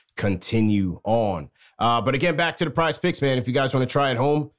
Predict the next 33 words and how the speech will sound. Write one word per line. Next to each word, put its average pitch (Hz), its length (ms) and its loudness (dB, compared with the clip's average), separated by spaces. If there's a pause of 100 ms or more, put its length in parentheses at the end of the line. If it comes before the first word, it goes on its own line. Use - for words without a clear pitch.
(100)
go 113 60 0
to 113 80 2
prizepicks 143 500 -2
dot 127 240 0
com, 120 300 0
enter 113 240 -2
promo 156 440 0
code 127 400 0 (280)
K 170 320 0
F 147 220 0
T 147 220 -2
V. 127 200 0
They 117 160 2
will 110 140 2
match 110 340 0
your 123 80 0
deposit 104 580 0 (320)
of 143 300 2
up 139 260 -2
to 120 440 2 (260)
one 131 480 2
hundred 120 560 0
dollars. 113 600 0 (280)
Even 147 300 2
though 151 220 4
I 127 120 0
did 120 220 0
not 123 400 0
get 120 240 0
my 123 140 0
Knicks 156 280 0
pick 151 300 -2
in, 135 300 0